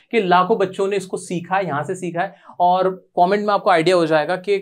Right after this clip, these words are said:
कितने बच्चों को एक फायदा हुआ है, स्टूडेंट्स को फायदा हुआ, हर एज ग्रुप के। आपको ये सीखना मैंडेटरी है, इस वीडियो के बिना आगे मत बढ़ना, ठीक है दोस्तों? तो ये आपको देखनी है टेंस की वीडियो। आ जाते हैं वापस हम, तो ये टेंस आपके यहाँ पे क्लियर हो जाने।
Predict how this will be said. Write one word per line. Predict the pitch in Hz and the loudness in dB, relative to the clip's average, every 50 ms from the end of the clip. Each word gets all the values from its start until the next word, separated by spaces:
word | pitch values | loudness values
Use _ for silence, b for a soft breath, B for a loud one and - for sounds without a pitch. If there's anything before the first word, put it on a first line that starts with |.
| 196 - | -4 -10
कितने | - 175 - 190 208 220 202 | -14 -10 -6 0 0 2 2
बच्चों | 175 170 175 - 185 180 180 | 2 0 0 2 0 0 2
को | 185 202 202 | 2 4 4
एक | 196 190 190 - | 4 4 2 0
फायदा | - 165 143 147 151 160 185 | 0 2 2 2 4 4 4
हुआ | 170 175 185 196 | 4 6 4 2
है, | |
स्टूडेंट्स | 185 - 180 156 160 160 - | 2 -2 -4 -2 -2 -2 0
को | 196 175 | -2 0
फायदा | - 156 143 143 147 | 2 2 2 4 4
हुआ, | 160 180 160 131 | 2 2 2 2
हर | 165 170 175 | 2 4 4
एज | 165 160 165 | 4 2 2
ग्रुप | 151 151 151 - - | -2 -2 -2 0 0
के। | 196 202 202 B B B B B B - 151 | 0 0 0 B B B B B B 0 2
आपको | 156 170 - - - - 180 175 | 4 4 2 0 0 2 2 2
ये | 170 | 2
सीखना | 170 - - 180 165 - 160 170 180 | 0 -4 -4 -4 -4 -2 0 -2 0
मैंडेटरी | 175 147 139 143 139 147 143 - 165 160 165 | 2 0 0 2 0 0 0 0 2 4 4
है, | 175 202 214 | 4 4 2
इस | 208 214 180 - | 2 0 -4 -2
वीडियो | 196 175 185 190 | 2 4 4 6
के | 196 190 | 6 4
बिना | 175 175 175 175 | 2 2 2 2
आगे | 156 151 151 | 2 2 0
मत | 143 135 | -2 -2
बढ़ना, | 123 123 120 120 127 151 165 | -2 -4 -6 -4 -6 -8 -4
ठीक | - 160 165 | -4 0 2
है | 190 | 4
दोस्तों? | 208 202 196 - 269 269 269 B B B B - | 4 4 2 0 -4 -4 -4 B B B B -2
तो | 233 | 0
ये | 180 131 131 139 190 240 | 0 0 0 2 4 4
आपको | 269 277 277 196 202 196 196 - 240 | 4 4 4 2 2 2 2 2 2
देखनी | 208 208 208 208 202 214 | 4 4 2 2 0 -2
है | 220 | -2
टेंस | 214 190 165 165 165 - | 0 0 -2 -2 -2 -6
की | - 220 196 | -6 -4 -2
वीडियो। | 196 185 180 220 240 240 B B B B | 0 2 2 2 0 0 B B B B
आ | 147 147 | 0 2
जाते | 156 156 151 170 | 2 2 2 0
हैं | 165 170 190 | -4 -2 0
वापस | 156 135 117 117 135 120 - - | 0 0 -2 -2 -6 -12 -10 -10
हम, | 113 113 - B B B B | -10 -10 -10 B B B B
तो | 214 | 2
ये | 214 202 220 247 254 - - | 2 4 4 2 0 0 2
टेंस | 247 233 247 247 - - | 2 4 4 2 2 0
आपके | 185 196 190 - 247 214 | 0 0 0 2 2 4
यहाँ | 202 202 | 4 4
पे | 202 220 214 | 4 2 0
क्लियर | 214 208 202 202 196 | 0 2 0 0 2
हो | 196 190 | 0 0
जाने। | 175 185 180 180 196 | 2 0 0 0 -2